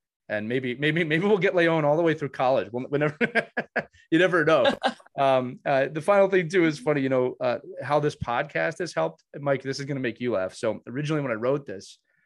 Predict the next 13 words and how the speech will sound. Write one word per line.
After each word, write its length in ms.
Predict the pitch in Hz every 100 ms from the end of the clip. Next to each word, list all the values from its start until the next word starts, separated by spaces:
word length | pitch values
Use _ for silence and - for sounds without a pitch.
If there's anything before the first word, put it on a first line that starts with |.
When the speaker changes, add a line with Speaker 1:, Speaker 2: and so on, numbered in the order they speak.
| _ _ _ -
Speaker 1:
uh, 180 | 110 107
Leon's 320 | 139 147 143
twelve, 340 | 175 - 98
so 100 | 123
he's 100 | 123
a 40 | 120
peewee, 380 | 185 202 - _ _ _
right? 140 | 113 131
He's 140 | 127
a 40 |
second 280 | 117 165 175
year 140 | 165 165
peewee, 520 | 160 185 113 92